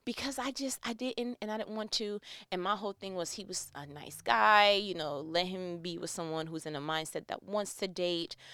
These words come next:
Um, to be honest with you, I felt like,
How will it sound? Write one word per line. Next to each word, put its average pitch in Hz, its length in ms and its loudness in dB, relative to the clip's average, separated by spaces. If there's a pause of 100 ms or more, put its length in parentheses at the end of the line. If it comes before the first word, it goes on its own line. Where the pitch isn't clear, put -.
(240)
Um, 156 280 2
to - 120 -4
be 165 260 -6
honest 196 340 0
with 185 180 -4
you, 170 580 -4 (180)
I 180 760 4
felt - 360 0
like, 151 440 0